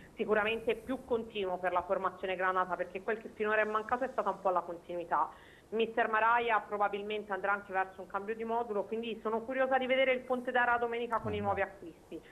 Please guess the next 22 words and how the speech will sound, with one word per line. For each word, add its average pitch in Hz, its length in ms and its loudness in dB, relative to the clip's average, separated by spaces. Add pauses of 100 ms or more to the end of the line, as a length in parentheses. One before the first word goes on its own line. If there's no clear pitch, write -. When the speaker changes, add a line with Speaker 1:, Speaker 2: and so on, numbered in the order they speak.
(140)
Speaker 2:
Ah. 101 60 -14 (260)
Speaker 1:
E 277 120 2
non 277 200 0
sarà 285 180 6
una 254 140 2
partita 269 380 -2
semplice, 214 400 -4
perché, 185 200 -4
insomma, 208 340 0
l'Olbia 196 760 4
è 175 60 0
una 180 180 -6
squadra 202 340 0
in 185 100 -2
netta 214 280 -4
ripresa, 196 640 0 (380)
è - 80 -4
una 185 200 0
squadra 226 260 2
che, 196 240 -4
vabbè, 180 320 0
davanti, 170 720 0